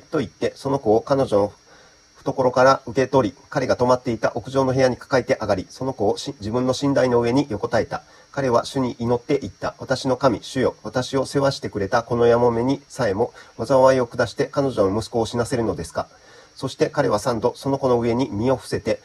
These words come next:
主に祈って言った。「私の神、主よ、どうかこの子の命をこの子のうちに返してください。」主はエリアの願いを聞かれたので、子供の命はその子のうちに帰り、その子は生き返った。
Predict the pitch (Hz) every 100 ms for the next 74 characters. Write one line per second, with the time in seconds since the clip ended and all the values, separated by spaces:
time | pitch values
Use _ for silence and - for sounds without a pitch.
0 | - - 135 113 113 107 - 131 - -
1 | 107 - _ - 131 - 131 - 131 92
2 | - 127 - - 139 - 117 - - 131
3 | 127 110 117 135 120 - 110 - 127 123
4 | 113 104 - 123 - 120 104 - 127 98
5 | - - - - - _ - 131 - 139
6 | 139 117 107 107 113 113 135 - - 131
7 | 107 107 92 151 170 - _ - 123 135
8 | 139 143 131 101 107 - 131 131 107 101
9 | - 123 - 113 90 - 123 127 120 -
10 | 95 - 107 - -